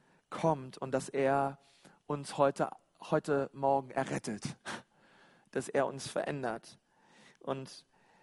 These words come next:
und ich glaube, dass wir das brauchen. Wir brauchen diese Entscheidung in unserem Leben und in unserem Herzen,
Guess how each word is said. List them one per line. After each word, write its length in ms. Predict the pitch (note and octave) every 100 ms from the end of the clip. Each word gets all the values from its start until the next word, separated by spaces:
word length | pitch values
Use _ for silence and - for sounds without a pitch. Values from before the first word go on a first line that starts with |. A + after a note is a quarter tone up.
| _ _ _ _ _ _ _ _ _ _ -
und 80 | D3+
ich 100 | -
glaube, 240 | D3+ D#3
dass 160 | D3 -
wir 80 |
das 160 | C#3 B2+
brauchen. 480 | - C#3 C#3 C3 B2
Wir 80 | B2+
brauchen 600 | C#3+ C#3+ C#3+ C#3+ C#3+ C#3 _ _ _ _ _ _ _ _ _ _ _ _ _ _ _ _ _ _ _ _ D3
diese 200 | C#3+ C3+
Entscheidung 560 | C#3+ - D#3+ D#3+ D3
in 120 | D3
unserem 280 | D#3 D3+ C#3+
Leben 500 | C#3+ C#3+ C#3 B2+ B2 - _ _ _ _ _ _ _ _ -
und 120 | D#3
in 120 | D3+
unserem 240 | D#3 C#3+ C#3+
Herzen, 680 | D3 D#3 D3+ - A#2+ A#2